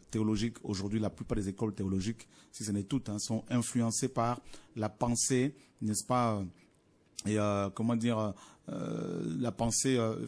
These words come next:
f-, grecque, hein, donc par Aristote. Voilà. Donc, euh, et, euh, donc c'est le, le philosophe Aristote, ce qui a vécu au troisième siècle avant Jésus-Christ, qui a,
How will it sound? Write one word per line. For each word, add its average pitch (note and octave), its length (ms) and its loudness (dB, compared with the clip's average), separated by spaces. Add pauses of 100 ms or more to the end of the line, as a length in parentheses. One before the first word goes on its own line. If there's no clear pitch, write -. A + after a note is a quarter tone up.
(140)
f-, - 360 -4
grecque, A2+ 500 -2 (220)
hein, A#2 280 -4
donc A2+ 280 -2
par G#2+ 300 -2
Aristote. A#2 680 -2 (460)
Voilà. G2 260 -2 (160)
Donc, A2 300 -2
euh, G2+ 140 0 (420)
et, G#2+ 160 0
euh, G#2 360 -2 (120)
donc A2+ 320 0
c'est G#2+ 200 -4
le, G#2 360 0 (360)
le A2+ 160 0
philosophe A2+ 420 0
Aristote, A2+ 640 -4 (360)
ce G#2+ 100 -4
qui - 100 -4
a A2 60 2
vécu G#2 220 -2
au A2 80 0
troisième A2+ 300 -2
siècle A2+ 280 -4
avant G#2 160 -2
Jésus-Christ, G2+ 540 -4
qui A#2+ 180 0
a, A#2+ 180 2